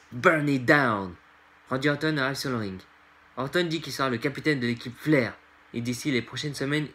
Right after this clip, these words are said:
ils vont sélectionner leurs partenaires. Mais comme tout le monde est ici, pourquoi ne pas faire un combat de capitaine ce soir ? Rollins dit qu'il,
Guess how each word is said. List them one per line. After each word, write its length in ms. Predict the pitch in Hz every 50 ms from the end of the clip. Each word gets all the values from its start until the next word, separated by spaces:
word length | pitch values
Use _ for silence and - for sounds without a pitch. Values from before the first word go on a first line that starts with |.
| -
ils 60 | - 113
vont 100 | 117 113
sélectionner 420 | 113 - 139 - - 135 139 143
leurs 140 | 135 123 120
partenaires. 460 | 127 120 120 - 117 107 98 92 92 - - - - - - - _ _ _ _ _ _ -
Mais 80 | 117 110
comme 180 | 131 147 151
tout 80 | 139 143
le 60 | 135
monde 180 | 139 143 143 131
est 140 | 120 120
ici, 400 | 113 107 - - - 135 156 165 - - - - - - - - _ _ _ _ _ _
pourquoi 240 | 127 120 - 185
ne 80 | 170 139
pas 160 | 117 - 139
faire 140 | 135 143 127
un 60 | 123
combat 280 | 120 123 120 131 147 147
de 80 | 127
capitaine 480 | 117 117 123 113 - 120 117 135 139 139
ce 140 | 123 123 113
soir ? 420 | - - 101 92 90 87 - - - - - - _ _ _ - - - - - - - - -
Rollins 200 | - 123 139 147
dit 180 | 143 131 160 156
qu'il, 160 | - 131